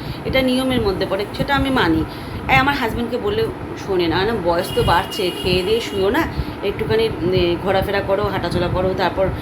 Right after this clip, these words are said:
মেয়েদের সাথে আমার সাথে একটু গল্প করো, তারপর তুমি শো। ও নেশা, মানে খাওয়া হবেই আর সঙ্গে সঙ্গে বিছানা করো,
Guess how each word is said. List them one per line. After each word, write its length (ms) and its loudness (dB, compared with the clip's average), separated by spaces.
মেয়েদের 240 4
সাথে 220 -2
আমার 120 0
সাথে 200 -2
একটু 160 0
গল্প 320 2
করো, 220 2
তারপর 300 0
তুমি 200 0
শো। 140 -2
ও 40 0
নেশা, 460 4
মানে 180 0
খাওয়া 340 2
হবেই 480 2
আর 140 -6
সঙ্গে 220 0
সঙ্গে 160 -2
বিছানা 280 0
করো, 200 2